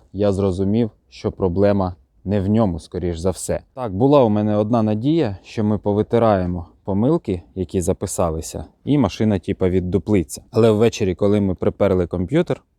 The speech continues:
почитали помилки. Ось, до речі, помилки, ви їх зараз бачите, це проблема ізоляції. Що це означає? Означає, що десь на автомобілі батарейка пробиває на ізоляцію. А зв'язано це може бути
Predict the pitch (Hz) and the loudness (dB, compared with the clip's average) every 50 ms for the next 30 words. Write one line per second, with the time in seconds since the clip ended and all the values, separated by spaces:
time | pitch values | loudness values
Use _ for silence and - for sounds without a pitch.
0 | _ _ _ _ _ - 101 - - - - 104 98 92 87 - - 104 110 139 | _ _ _ _ _ -6 -6 -6 -6 -2 0 2 2 2 2 0 0 0 2 2
1 | 175 170 - - 117 110 - _ _ - - 113 110 95 92 104 98 95 85 - | 2 2 0 -4 -8 -12 -12 _ _ 0 2 4 4 4 4 4 2 2 0 -2
2 | 98 - 110 117 139 170 180 156 - 117 101 101 98 95 90 90 92 95 92 92 | -4 -2 0 0 2 0 0 0 0 0 2 2 2 2 0 0 0 0 0 0
3 | 87 87 95 120 127 131 - - - - 92 90 - _ - - 104 95 90 - | 0 0 0 0 0 0 -2 -8 -8 -6 -8 -8 -8 _ -6 -2 -2 -2 -2 -4
4 | _ - 98 90 92 101 104 104 104 98 90 - _ - 98 90 95 98 95 95 | _ -6 -4 0 2 2 2 2 2 0 -4 -6 _ -8 -6 -2 0 0 0 0
5 | 90 82 - - - - - 92 - _ _ - - 131 - - 123 113 107 98 | 0 -2 -6 -10 -16 -18 -18 -20 -20 _ _ -6 -4 -4 -2 0 0 0 2 0
6 | 104 107 101 - - 107 87 82 85 82 - _ _ _ _ - - 95 101 95 | 0 -2 -4 -2 -4 -4 -4 -4 -6 -10 -14 _ _ _ _ -14 -6 -4 -2 0
7 | 110 117 117 - - 135 110 101 98 92 - - - - 110 92 80 - - _ | 2 0 0 2 2 2 2 2 2 0 -2 -6 -2 0 0 0 -2 -4 -12 _
8 | _ - 110 120 113 101 - 101 98 98 92 - 98 98 98 98 107 135 156 160 | _ -2 2 2 2 2 0 -2 -4 -4 -4 -4 -4 -4 -2 0 0 0 2 2
9 | 143 117 - - - - - - _ - _ _ - 98 - 104 101 110 117 120 | 0 -2 -4 -10 -20 -20 -20 -20 _ -20 _ _ -6 -4 -2 2 2 2 2 2
10 | - 104 - - 95 90 95 90 90 98 101 98 92 90 92 95 92 - - 101 | 0 -2 -2 0 0 0 2 2 4 4 4 2 2 0 0 -2 -2 -4 -6 -8
11 | 92 87 95 92 92 95 90 82 - - 82 82 85 - - _ _ _ - 117 | -6 -2 -2 0 0 0 -2 -4 -6 -12 -14 -14 -14 -16 -18 _ _ _ 0 0
12 | 104 87 95 117 127 147 139 147 139 139 135 - - 135 127 127 127 127 117 123 | 0 2 4 4 6 6 6 4 2 2 0 0 0 0 2 2 2 2 2 0
13 | 123 113 113 127 127 - - 110 110 | 0 0 0 -2 -2 -2 -2 -4 -4